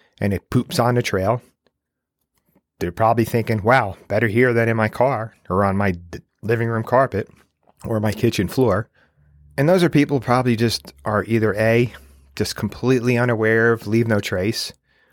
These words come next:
or B, are just that narcissistic that they just don't care. They're just not considerate of other people.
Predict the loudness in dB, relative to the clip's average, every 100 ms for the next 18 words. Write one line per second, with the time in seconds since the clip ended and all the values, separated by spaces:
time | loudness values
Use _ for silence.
0 | _ -2 -2 0 0 0 -2 _ _ _
1 | -8 0 0 2 0 0 0 -2 0 -2
2 | -2 -6 -6 -4 -2 -2 0 -2 -2 -4
3 | -2 -4 -10 -14 -6 -4 -4 -2 -2 -4
4 | _ _ -6 -4 0 0 -2 -4 -4 -4
5 | -6 -4 -4 -4 -12